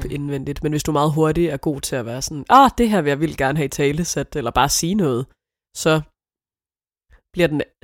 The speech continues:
Speaker 2: så spejler den anden jo det, du gør, og sådan, "Nå, gud, jeg kan bare sige det her. Ja, helt sikkert. Okay, fedt." <laughs>
Speaker 1: Ja. Jamen, det er virkelig rigtigt. Fordi jeg har meget sådan en følelse af nu sådan, "Nå, men hvis vi ikke får etableret den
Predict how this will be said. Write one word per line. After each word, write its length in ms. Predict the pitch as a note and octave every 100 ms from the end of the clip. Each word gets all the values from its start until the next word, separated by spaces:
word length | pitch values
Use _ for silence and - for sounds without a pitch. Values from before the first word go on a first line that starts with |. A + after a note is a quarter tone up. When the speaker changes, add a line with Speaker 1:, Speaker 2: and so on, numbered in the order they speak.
| -
Speaker 2:
så 60 | E3+
spejler 320 | - C#3+ D3+ F3
den 80 | E3 -
anden 220 | C#3 D3 D#3+
jo 60 | C#3 C#3 -
det, 80 | D3
du 40 | D3
gør, 120 | C3+ C#3
og 60 | C#3+
sådan, 180 | C#3 C3 E3
"Nå, 80 | B3+ -
gud, 140 | F#3+ G3+ F#3 _ _ _
jeg 60 | E3
kan 60 | - A2+
bare 140 | C3
sige 160 | A3+ F#4
det 80 | G#3+
her. 100 | C#3 - - A3+
Ja, 60 | C#4
helt 140 | C4+ F#3+
sikkert. 220 | E3+ F3 F3+ -
Okay, 220 | A#3 D#3+ D#3 D#3 _
fedt." 140 | C#3+ - _
<laughs> 500 | - - B3+ - - _ _ _ E3
Speaker 1:
Ja. 80 | D#3+ C#3+ - _ _ _ _ _ _ _ _ _
Jamen, 140 | D#3+ D#3
det 80 | F3+
er 100 | E3+
virkelig 200 | E3+ D#3 D#3
rigtigt. 260 | D3+ D3+ - - _
Fordi 140 | - D#3 D#3+
jeg 60 |
har 120 | F3 D3 C#3+
meget 240 | C#3+ D#3+
sådan 220 | - C#3
en 120 | C3+ -
følelse 260 | C#3+ D3 D3+
af 80 | C3+
nu 100 | C3+
sådan, 220 | C3 C#3 -
"Nå, 60 | D#3
men 80 | D#3
hvis 160 | D3+ -
vi 60 | F#3
ikke 140 | F#3+ - _ _ _ _ _ _
får 80 |
etableret 360 | D#3 E3 E3 D#3
den 100 | C#3+